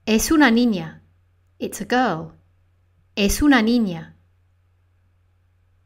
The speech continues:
¿Dónde está? Where is she?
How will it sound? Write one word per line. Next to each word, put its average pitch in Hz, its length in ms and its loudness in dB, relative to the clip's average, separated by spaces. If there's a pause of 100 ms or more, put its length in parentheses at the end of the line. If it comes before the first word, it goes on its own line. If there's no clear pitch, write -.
(960)
¿Dónde 214 360 2
está? 214 480 -2 (560)
Where 175 240 -2
is 254 80 -2
she? - 400 -8